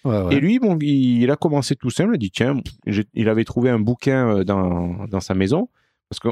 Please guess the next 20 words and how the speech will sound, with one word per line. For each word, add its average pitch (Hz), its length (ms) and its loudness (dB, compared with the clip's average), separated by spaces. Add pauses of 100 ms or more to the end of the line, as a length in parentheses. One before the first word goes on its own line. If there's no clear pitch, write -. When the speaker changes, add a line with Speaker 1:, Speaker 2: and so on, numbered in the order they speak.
(140)
Speaker 2:
un - 20 2
moment 101 180 2
donné, 120 180 2
on 113 60 0
lui 98 100 0
a 98 40 0
demandé, 131 280 0
est-ce 156 260 -2
qu'il 104 340 0
y 95 80 0
a 92 40 -2
de 90 120 -6
la, 95 140 -4
une 98 100 -4
bibliographie 107 760 0
pour - 160 -4
commencer 107 400 0
là-dedans ? 131 340 0
Et, 143 40 0
et - 40 -4